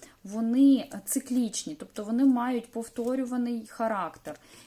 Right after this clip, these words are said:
Більше активності йде на темний період доби. Звертати увагу треба. Мені іде, може бути збиття, перехоплення, лікарня,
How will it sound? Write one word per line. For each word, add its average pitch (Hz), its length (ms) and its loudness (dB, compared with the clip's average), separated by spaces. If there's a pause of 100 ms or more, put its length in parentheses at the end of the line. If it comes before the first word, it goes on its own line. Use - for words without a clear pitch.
Більше 269 440 -2
активності 226 760 -4
йде 202 380 -6
на 180 160 -6
темний 262 500 6
період 220 500 -4
доби. 190 520 -6 (420)
Звертати 277 540 -2
увагу 240 500 -2
треба. 185 380 -6
Мені 208 280 -4
іде, 220 640 -4
може 208 300 -8
бути 202 240 -12
збиття, 202 640 -8
перехоплення, 175 760 -10
лікарня, 202 840 -6